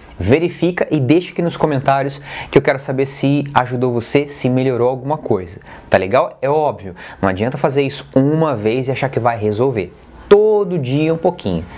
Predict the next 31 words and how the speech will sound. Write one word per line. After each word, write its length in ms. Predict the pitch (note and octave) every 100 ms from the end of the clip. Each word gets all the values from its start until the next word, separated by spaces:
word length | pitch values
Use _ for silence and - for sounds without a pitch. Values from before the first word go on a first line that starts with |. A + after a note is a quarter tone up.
| -
Tem 140 | - C#3
quinze 340 | D#3+ G3+ D#3
minutos 380 | C#3+ D3+ F3 F3
por 200 | - A2
dia? 360 | B2 E3+ A2+ - - -
Treina 280 | - A#2+ B2+
quinze 320 | - B2+ C3
minutos. 460 | C#3+ A#2+ F2+ -
Isso 220 | - G2 -
que 120 | A2
vai 140 | G#2+
te 120 | A2
ajudar. 340 | G2+ B2 A2 - - - - - - -
Ok? 520 | B2 - G#3+ B3+ C#4 - - -
Curtiu? 500 | G#3 G3+ - B3+ C#4 -
Se 140 | - F#3
inscreve 460 | - - G#3+ G3+
aí 60 | F#3
no 100 | F3
canal, 600 | E3 D#3 F3 G3 G3+ G3+ -
deixa 300 | A2+ F3 F#3
seus 180 | - -
comentários 600 | E3 D3 C#3 E3 F3 C#3
e 60 | C#3+
que 100 | C#3
se 340 | - - F#3+
você 260 | F3+ E3+ D3+
quiser 240 | A#2 B2
sugerir 920 | - - G#3 F#3+ D3+ C#3+ A#2+ E3 F3
um 480 | - B2 A#2 A2 G#2 G2+
tema 400 | F#3 A3 D3+ G2